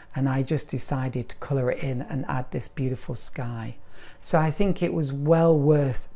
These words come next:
persevering with these skies. And so here again is my, uh, final one. I'm quite happy with it,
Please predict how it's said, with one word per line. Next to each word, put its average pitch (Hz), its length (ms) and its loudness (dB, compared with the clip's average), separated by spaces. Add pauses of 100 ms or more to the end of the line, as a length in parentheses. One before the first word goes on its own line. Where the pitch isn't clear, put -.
persevering 131 840 0
with 123 180 -4
these 127 240 0
skies. 113 640 -4 (540)
And 139 140 2
so 143 320 2 (340)
here 170 280 10
again 143 420 2 (640)
is 143 340 2
my, 135 480 0
uh, 131 200 -2
final 151 540 2
one. 123 360 0 (720)
I'm 139 180 2
quite 202 360 4
happy 139 320 -2
with 131 200 -2
it, 160 180 -2